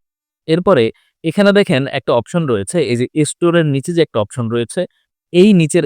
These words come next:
এই অপশনটাতে একটা ক্লিক করে দিবেন। খেয়াল করে দেখেন, আমি, আহ, সিকিউরিটি পারপাসের নামটা উল্লেখ করলাম না, এই অপশনে একটা ক্লিক করে দিবেন। এই অপশনে ক্লিক করার পরে আপনি এখানে বিশেষ কিছু অপশন দেখতে পারবেন। দেখেন, এখানে আপনাকে বলা হয়েছে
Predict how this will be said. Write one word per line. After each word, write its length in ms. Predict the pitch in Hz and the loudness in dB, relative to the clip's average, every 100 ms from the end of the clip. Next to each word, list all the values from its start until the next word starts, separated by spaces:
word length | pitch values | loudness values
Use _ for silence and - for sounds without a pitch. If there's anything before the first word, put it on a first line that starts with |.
| - | -2
এই 180 | 156 160 | 0 2
অপশনটাতে 400 | 135 151 127 120 | 0 -2 -2 -4
একটা 140 | 120 | -4
ক্লিক 220 | 120 113 | -6 -6
করে 200 | - 101 | -6 -8
দিবেন। 300 | 90 90 95 | -8 -12 -14
খেয়াল 240 | 104 - 117 | -10 -4 -2
করে 180 | 127 127 | -2 -2
দেখেন, 340 | 131 - 202 | -2 -4 -6
আমি, 360 | 123 120 123 120 | -4 -2 -2 -4
আহ, 120 | 113 113 | -6 -6
সিকিউরিটি 420 | - 117 117 113 | -6 -4 -2 -2
পারপাসের 420 | 117 110 113 117 | -4 -4 -6 -6
নামটা 240 | 113 110 | -6 -4
উল্লেখ 200 | 113 127 | -4 -4
করলাম 260 | - 98 90 | -6 -10 -10
না, 120 | 107 - _ _ _ - | -10 -12 _ _ _ 0
এই 140 | 175 | 2
অপশনে 260 | 160 151 127 | 2 0 -4
একটা 140 | 117 | -4
ক্লিক 200 | 113 107 | -4 -6
করে 180 | 95 87 | -6 -10
দিবেন। 240 | 71 73 104 _ _ _ _ 160 | -14 -20 -20 _ _ _ _ 2
এই 160 | 180 | 4
অপশনে 300 | 202 - 202 | 4 0 -4
ক্লিক 240 | - 127 - | -2 -4 -2
করার 260 | 131 139 | 0 0
পরে 400 | - 101 135 90 - _ _ 151 | -2 -2 -2 -4 -8 _ _ -10
আপনি 280 | 185 190 | -2 0
এখানে 380 | 156 202 156 131 | 0 0 0 0
বিশেষ 560 | 113 117 147 - 175 - | -2 -4 -4 -2 -4 -2
কিছু 280 | 156 170 151 127 | -4 -2 -2 -2
অপশন 380 | 117 - 127 | -4 -4 -6
দেখতে 220 | 107 - 98 | -6 -8 -12
পারবেন। 320 | 85 92 107 | -12 -10 -6
দেখেন, 300 | 123 160 151 _ _ _ - | -6 -4 -8 _ _ _ -8
এখানে 340 | 131 147 147 143 | -6 -4 -2 -2
আপনাকে 400 | 120 143 147 135 | -2 -4 -2 -2
বলা 220 | 120 131 | 0 0
হয়েছে 480 | 156 156 123 95 | -2 -2 -6 -10